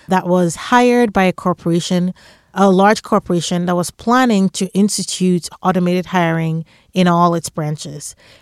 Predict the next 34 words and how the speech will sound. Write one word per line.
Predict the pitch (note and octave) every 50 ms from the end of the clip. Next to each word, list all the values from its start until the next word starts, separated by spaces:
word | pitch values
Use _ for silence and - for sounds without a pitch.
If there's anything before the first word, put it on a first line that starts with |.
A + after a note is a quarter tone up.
| _ _
And | - G3 F#3+ F#3+ F#3 F#3 F#3
this | G#3 B3+ C#4+ C4+ - -
corporation | - - - C4+ B3+ A#3+ - - G3+ G#3+ G3+ - G#3+ G3+ F#3+
sort | - - G#3+
of | G#3 G3+ -
had | - - G3 F#3+ E3+
the | F#3+ E3
foresight | - - - C#4 D4+ D#4+ - - - F3+ E3 E3 F3 F3+ - _ - - - - - _ _ -
to | - G3 F#3+
say, | - - - F#3+ F#3 F#3 F3+
"Well, | F3+ - F#3+ G#3+ G#3+ G#3+ G#3
before | F#3 G#3+ F#3 - - A#3 A#3 A#3
we | A3+ G#3+ G#3+ G3 F3+
just, | - G3 G3+ - - - - - _ _ _ _ _ _ _ _ _ _
you | G#3 G#3
know, | F#3+ F3 E3+ -
implement | - A#3+ B3 - - B3+ G#3 F#3 F3+ F3 F3 E3+ -
this | G3 F3 -
technology, | - F3+ - - A3 B3 D4 D4 B3 F#3 D#3 E3 D#3 D#3+ E3 - _ _ _ _
we | - G3 F3 G3 G#3+ G#3+
should | - - G#3+ G3+ F3 -
see | - - G3 G3 G3+
how | G3 G3 F3 F#3+
it | F#3+ -
works. | G3+ B3+ A#3+ - - - - - - - - _ _ _ _ _ _ _ _ _
We | - G3+ G#3
should | G3+ - - G3+ -
see | - - - G3+ G3+ G3 F#3+ F#3 F#3 F#3+ F#3 - - _
if | G3 G3 F#3 -
it's | F#3+ F3 -
actually | F#3+ F3+ F3+ F3 - - - G3+ F#3+ F#3
working | F3 D#3+ D#3 F3 F3+ F3 - - F#3 F3+ F3+ F3+ - -
as | F#3+ F3 F3 E3+ E3+ D#3 -
intended | - F3 E3+ - - F3+ F3 F#3 G3+ A#3+ C4+ D#4 D#4+ -